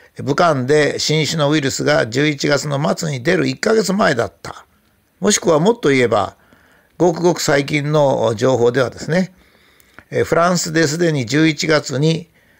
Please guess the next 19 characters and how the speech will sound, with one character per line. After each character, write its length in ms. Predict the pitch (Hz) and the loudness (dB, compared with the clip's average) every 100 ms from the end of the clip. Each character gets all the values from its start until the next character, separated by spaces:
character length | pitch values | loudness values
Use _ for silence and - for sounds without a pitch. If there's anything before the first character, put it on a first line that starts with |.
| _ | _
新 200 | - 156 | -6 -2
型 220 | 156 151 147 | 0 0 2
コ 120 | 151 | 2
ロ 100 | 135 | 2
ナ 120 | 151 | 2
に、 340 | 170 135 107 _ - | 2 -2 -6 _ -8
の、 560 | 143 151 127 117 110 104 | 0 0 0 -4 -4 -6
観 260 | - 143 151 | -2 -2 0
測 280 | 147 139 143 | -2 0 -2
が 260 | 147 - _ _ _ | -2 -4 _ _ _
あ 140 | - | -2
る 80 | 123 | -2
と 140 | - - | -2 -14
い 120 | 123 123 | -8 -4
う 60 | |
こ 100 | 123 | -4
と 100 | 120 | -4
と 160 | 104 135 | -4 -4
か、 260 | 107 101 | -4 -6